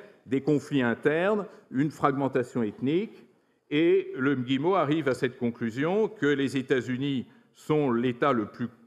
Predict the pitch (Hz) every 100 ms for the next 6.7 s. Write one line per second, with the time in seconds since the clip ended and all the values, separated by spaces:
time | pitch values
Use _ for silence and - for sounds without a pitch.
0 | _ _ - 156 - 135 - 147 190 233
1 | - - _ _ 104 113 156 208 - 98
2 | 101 92 87 - 107 92 - - - 113
3 | - 117 127 135 110 104 107 101 - 95
4 | 92 190 220 - - _ 131 131 131 127
5 | 180 180 151 139 120 120 123 127 - 120
6 | 117 104 110 107 165 185 165